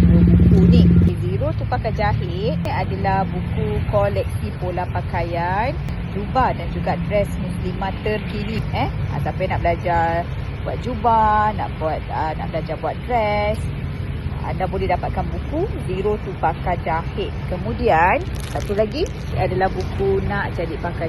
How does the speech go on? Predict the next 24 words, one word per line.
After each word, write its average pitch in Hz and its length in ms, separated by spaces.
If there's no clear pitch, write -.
Jahitan. 165 480
Ah, 156 80
Nak 151 240
Jadi 156 160
Pakar 185 320
Jahitan 190 400
ni 180 160
adalah 165 320
koleksi 196 480
pola 170 240
pakaian 175 560
tradisional 202 960
dan 175 240
moden. 165 640
Dalam 170 240
buku - 320
ni - 80
banyak 175 560
sangat 190 240
koleksi 165 480
pola 175 240
pakaian 175 560
tradisional 175 640
dan 190 160